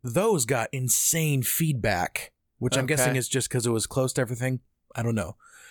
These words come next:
Speaker 1: So I took these cables I had, which were three point fives, and I have a bunch of adapters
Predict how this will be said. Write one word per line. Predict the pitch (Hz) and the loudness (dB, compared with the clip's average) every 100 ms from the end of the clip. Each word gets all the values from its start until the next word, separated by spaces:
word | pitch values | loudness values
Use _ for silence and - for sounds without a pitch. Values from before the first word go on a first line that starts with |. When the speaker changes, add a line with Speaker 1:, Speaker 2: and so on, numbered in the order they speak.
| - | -14
Speaker 1:
So | - 151 143 | -4 0 2
I | |
took | 139 208 208 135 | 2 0 0 -2
these | 135 - | -2 0
cables | 135 135 123 | 0 0 0
I | 107 | 0
had, | 107 120 | 0 -2
which | 107 110 | -2 -2
were | 113 101 | -4 0
three | 190 214 | 0 0
point | 127 101 | 0 -2
fives, | - 101 104 101 - - - - - | -2 0 0 0 -4 -6 -20 -10 -2
and | 120 | 0
I | 113 | 0
have | 127 135 | 0 0
a | 120 | -2
bunch | 107 143 139 | -2 -2 0
of | 113 | -2
adapters | 104 95 156 175 - 107 92 101 - | -2 0 0 0 -2 -4 -2 0 -2